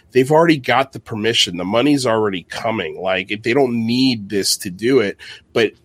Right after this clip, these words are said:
coming from me doesn't mean as much as it does coming from a senator or congressman. And so that's what I mean by trying to kill the false flag narrative and kill the stigma,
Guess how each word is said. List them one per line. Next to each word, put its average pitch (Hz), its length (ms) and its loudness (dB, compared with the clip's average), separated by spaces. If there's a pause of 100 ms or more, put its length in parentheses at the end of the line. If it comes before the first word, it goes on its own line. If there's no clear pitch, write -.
(240)
coming 160 340 2
from 120 240 -4
me 143 240 4
doesn't 120 380 0
mean 123 200 2
as 110 140 -2
much 113 260 -2
as 113 140 -4
it 107 220 -4
does 110 280 -2
coming 110 300 -2
from 107 220 -6
a 101 40 -4
senator 107 540 -2
or 98 60 -6
congressman. 110 640 -4
And 95 100 -10
so 104 360 -6 (380)
that's - 280 0
what 131 140 2
I 113 80 2
mean 123 260 0
by 104 160 0
trying 113 300 -2
to 107 80 -2
kill 120 260 -2
the 110 100 -6
false 107 320 -4
flag 98 300 -2
narrative 107 400 0
and 98 140 -10
kill 113 200 -4
the 98 140 -6
stigma, 107 560 -4